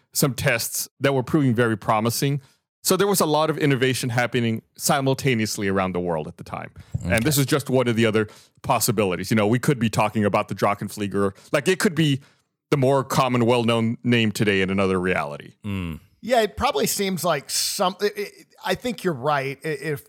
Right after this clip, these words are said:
Speaker 3: if memory serves, weren't, like, lots of different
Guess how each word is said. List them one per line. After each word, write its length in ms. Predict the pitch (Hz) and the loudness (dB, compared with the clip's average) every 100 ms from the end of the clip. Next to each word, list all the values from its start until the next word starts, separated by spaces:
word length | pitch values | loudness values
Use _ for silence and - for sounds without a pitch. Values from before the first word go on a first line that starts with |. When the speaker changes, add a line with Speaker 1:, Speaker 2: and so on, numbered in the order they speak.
| - | -12
Speaker 3:
if 200 | 156 160 | -10 -4
memory 380 | 185 202 180 147 | 0 0 0 -2
serves, 480 | - 175 160 123 | 0 2 2 -2
weren't, 360 | 143 196 220 214 | -2 0 -2 -2
like, 200 | 170 147 | -2 -2
lots 420 | 123 123 135 - | -6 -2 -2 -2
of 60 | 135 | -6
different 380 | 135 - 139 | -6 -6 -8